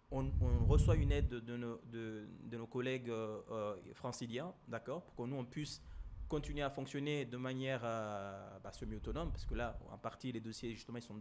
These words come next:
ils sont, ils sont gérés par, euh, euh, Transition Pro Île-, Île-de-France.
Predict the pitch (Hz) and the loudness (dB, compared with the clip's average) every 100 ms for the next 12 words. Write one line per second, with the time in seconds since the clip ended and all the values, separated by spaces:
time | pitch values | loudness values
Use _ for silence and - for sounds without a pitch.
0 | 107 - - 101 - - 117 110 117 - | -10 -14 -12 -12 -14 -14 -8 -6 -6 -4
1 | 110 104 - - - - - 107 98 98 | -4 -2 -4 -4 -6 -10 -8 -4 -4 -4
2 | 92 98 98 101 104 98 - - 120 113 | -8 -10 -8 -8 -12 -14 -16 -8 -8 -6
3 | 117 - 127 117 135 - 110 113 - 170 | -10 -4 -4 -4 -6 -8 -6 -6 -2 -2
4 | 185 | -2